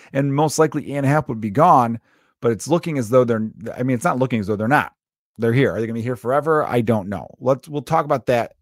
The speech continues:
in a moment. But again, I wanna just reiterate one real quick, 'cause I wanna be clear about what I'm trying to do with this podcast and why I want people to listen to this and,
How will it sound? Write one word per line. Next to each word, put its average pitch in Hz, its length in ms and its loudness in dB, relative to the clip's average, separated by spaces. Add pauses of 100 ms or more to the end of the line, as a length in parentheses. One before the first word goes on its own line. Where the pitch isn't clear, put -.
in 123 100 -4
a 110 60 -2
moment. 87 420 -6 (600)
But 135 100 4
again, 127 320 0
I - 80 -6
wanna 135 280 2
just 120 220 -6
reiterate 143 540 4
one 135 300 0 (180)
real 180 200 2
quick, - 280 4
'cause 110 120 -4
I 143 40 0
wanna 226 140 0
be 233 100 -2
clear 226 240 2
about 156 220 2
what 147 120 2
I'm 135 100 -4
trying 143 180 -4
to 123 40 -6
do 139 80 -4
with 131 100 -4
this 127 100 -8
podcast 139 440 -4
and 110 140 -8
why 135 180 2
I 135 60 4
want 131 280 0
people 120 240 -4
to 107 60 -2
listen 131 280 -2
to 113 60 2
this 107 280 -2
and, 101 240 -8